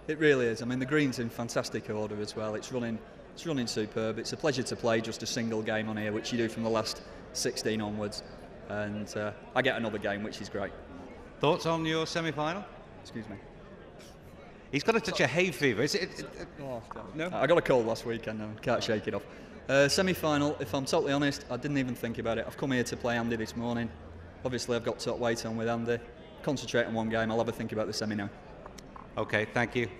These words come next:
Speaker 2: Andy, commiserations once again. Ladies and gentlemen, Andy Cairns and Kevin Shaw.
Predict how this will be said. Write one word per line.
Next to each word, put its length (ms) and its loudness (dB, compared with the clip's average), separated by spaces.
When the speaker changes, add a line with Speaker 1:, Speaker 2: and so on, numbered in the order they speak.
Speaker 2:
Andy, 200 2
commiserations 640 0
once 220 0
again. 240 6
Ladies 220 10
and 80 4
gentlemen, 360 6
Andy 220 6
Cairns 420 4
and 180 4
Kevin 300 4
Shaw. 480 6